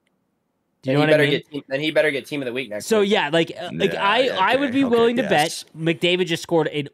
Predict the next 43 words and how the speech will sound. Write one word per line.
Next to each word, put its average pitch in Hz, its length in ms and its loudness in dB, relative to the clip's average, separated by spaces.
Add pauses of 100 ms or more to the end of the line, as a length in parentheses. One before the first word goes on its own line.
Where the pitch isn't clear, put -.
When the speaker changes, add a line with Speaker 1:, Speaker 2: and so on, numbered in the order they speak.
Speaker 1:
unreal 151 840 0
goal 131 220 -2
tonight 170 440 -2 (340)
that 156 260 -2
should 175 420 -2
more 165 160 2
than 156 100 0
likely 156 260 -2
get 151 140 0
a 147 60 -4
play 147 220 -4
of 143 100 -8
the 139 60 -10
year 143 160 -6
card. 190 300 -4 (680)
I 196 180 2
bet 240 260 0
you 240 60 0
any 220 80 0
money 190 200 0
at 139 120 -4
five 226 460 0
P 254 260 2
M, 120 220 -4 (100)
when 165 220 -2
they're 180 160 2
no 175 180 0
longer 220 460 2
able 226 280 0
to 220 80 2
be 220 140 -2
made, 175 400 0 (240)
that 160 160 2
we're 180 140 0
gonna 185 180 2
get 175 100 2
a 180 80 2
ninety-three 175 520 -2
McDavid 151 360 -4
card. 117 220 -10
I 156 140 -2
got 320 180 -2
confirmed. 175 580 -4